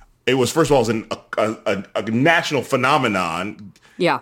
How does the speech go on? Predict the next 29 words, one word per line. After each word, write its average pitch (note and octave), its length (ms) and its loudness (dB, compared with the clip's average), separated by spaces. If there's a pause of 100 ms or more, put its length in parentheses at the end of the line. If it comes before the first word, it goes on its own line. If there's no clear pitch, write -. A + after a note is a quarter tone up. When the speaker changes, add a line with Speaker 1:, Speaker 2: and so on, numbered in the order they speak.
Speaker 1:
And C#3 520 0
for - 180 -2
black C#3 460 0
people, A2 240 -2
it - 80 -8
was G2 160 -4
like, G#2 220 0
this B2+ 360 0
is B2+ 140 -6
now A2+ 320 2
gonna A2+ 220 -2
be G#2+ 260 -2
written G#2+ 320 -2
in G2 100 -2
the G2 80 -4
canon G2+ 420 -6
of E2 140 -10
what G2 360 -6
black G2 260 -2
excellence E2+ 480 -8
is, C2+ 240 -14
The F2 80 -14
Cosby D2 360 -8
Show. A1 220 -14
Speaker 2:
Mm-hmm. F3+ 280 0 (160)
Speaker 1:
And A2+ 140 -2
so A#2+ 380 4 (560)
I A2+ 100 2
don't, D3 300 0